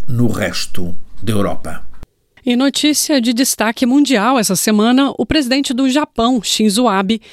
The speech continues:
Speaker 2: renunciou ao cargo. Aos sessenta e cinco anos,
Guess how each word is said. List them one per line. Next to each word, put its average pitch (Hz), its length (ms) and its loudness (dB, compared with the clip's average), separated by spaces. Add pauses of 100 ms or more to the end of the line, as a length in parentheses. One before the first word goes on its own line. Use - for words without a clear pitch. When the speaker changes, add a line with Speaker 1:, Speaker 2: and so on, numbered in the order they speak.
(180)
Speaker 2:
renunciou 254 840 0
ao 220 160 0
cargo. 165 460 -2 (400)
Aos 196 160 -4
sessenta 233 400 -2
e 262 40 -4
cinco 269 320 -2
anos, 208 380 0